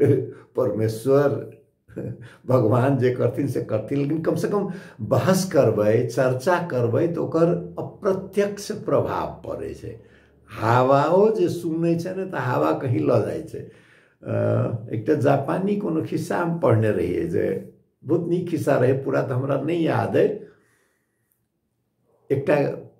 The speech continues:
प्रेमी अपन प्रेमिका से बिछड़ल रहे छै, आ कत गेलै नहीं जानैत रहे छै। त ओ की करे छै, एकटा बोतल में अपन प्रेम पत्र लिख क ओकरा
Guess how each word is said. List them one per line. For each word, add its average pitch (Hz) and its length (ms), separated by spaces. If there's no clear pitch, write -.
प्रेमी 160 600
अपन 143 320
प्रेमिका 147 880
से 165 160
बिछड़ल 127 600
रहे - 420
छै, - 300
आ 110 40
कत 139 300
गेलै 160 320
नहीं 165 160
जानैत 98 420
रहे 92 220
छै। 117 160
त 110 80
ओ 127 100
की 220 160
करे 143 320
छै, - 260
एकटा 123 240
बोतल 151 640
में 180 140
अपन 165 220
प्रेम 156 600
पत्र 120 320
लिख 104 400
क - 140
ओकरा 123 520